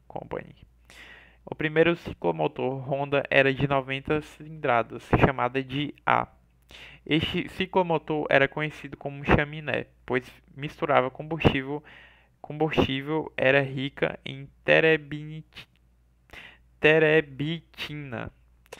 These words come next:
ao racionamento de gasolina e fazia muita fumaça.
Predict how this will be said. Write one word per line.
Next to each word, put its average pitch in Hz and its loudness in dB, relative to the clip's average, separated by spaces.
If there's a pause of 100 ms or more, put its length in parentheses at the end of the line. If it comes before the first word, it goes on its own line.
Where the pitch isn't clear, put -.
(600)
ao 147 10
racionamento 160 4
de 147 -2
gasolina 139 2
e 151 -10
fazia 147 2
muita 139 -8
fumaça. 156 -6